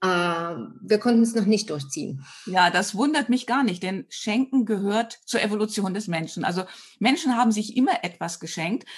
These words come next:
Speaker 2: und das ist auch so ein bisschen ein Kit der Gemeinschaft, ne? Ob das jetzt das Team ist, ob das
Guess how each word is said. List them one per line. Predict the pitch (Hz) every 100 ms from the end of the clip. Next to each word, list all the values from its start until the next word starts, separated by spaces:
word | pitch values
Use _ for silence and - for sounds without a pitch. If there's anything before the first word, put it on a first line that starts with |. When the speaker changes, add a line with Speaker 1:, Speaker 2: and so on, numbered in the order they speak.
| - -
Speaker 2:
und | 196
das | 220
ist | -
auch | 262
so | -
ein | 202
bisschen | 311 - 349
ein | 196 196
Kit | - - - -
der | 220 214 220
Gemeinschaft, | 226 196 190 233 - - -
ne? | - -
Ob | -
das | 175 175
jetzt | 127 -
das | - -
Team | 269 254 233
ist, | 214 208 208
ob | - -
das | - -